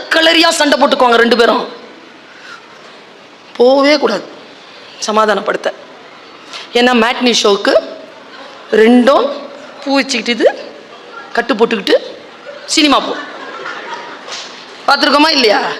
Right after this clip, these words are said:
ஏன்னா இப்போ இல்ல சார், ஒரு நோட்டீஸ் சார், ஒரு அம்மா ஃபோன் பண்ணுது, "அம்மா ஒரே சண்டையா இருக்குமா?" "ஏய் கல்யாணம் ஆன புதுசுல அப்படி தாண்டி இருக்கும்." "அம்மா பத்து நாள் ஆச்சுமா கல்யாணம் ஆகி." "ஏய் அப்படி தாண்டி இருக்கும்மா, அமெரிக்கால வேற இருக்கிறேம்மா."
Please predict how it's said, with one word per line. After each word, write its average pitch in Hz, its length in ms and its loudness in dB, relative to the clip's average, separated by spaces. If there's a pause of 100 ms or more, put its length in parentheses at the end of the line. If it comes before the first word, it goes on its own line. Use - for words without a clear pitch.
(2250)
ஏன்னா 277 100 -2
இப்போ 277 340 2
இல்ல 269 240 2
சார், 254 320 4 (1040)
ஒரு 240 380 6
நோட்டீஸ் 262 440 2
சார், 220 240 2 (960)
ஒரு 247 140 4
அம்மா 262 160 4
ஃபோன் 277 320 2
பண்ணுது, 226 320 2
"அம்மா 269 220 4
ஒரே 247 180 6
சண்டையா 247 300 2
இருக்குமா?" 196 300 2 (280)
"ஏய் 247 200 2
கல்யாணம் 247 300 2
ஆன 220 140 0
புதுசுல 226 160 0
அப்படி 208 220 2
தாண்டி 226 180 2
இருக்கும்." 202 220 4 (140)
"அம்மா 302 180 4
பத்து - 260 2
நாள் 359 140 4
ஆச்சுமா 262 380 2
கல்யாணம் 247 360 0
ஆகி." 220 180 0 (180)
"ஏய் 320 100 2
அப்படி 302 220 0
தாண்டி 330 220 4
இருக்கும்மா, 269 360 2
அமெரிக்கால 349 460 4
வேற 294 200 4
இருக்கிறேம்மா." 240 380 0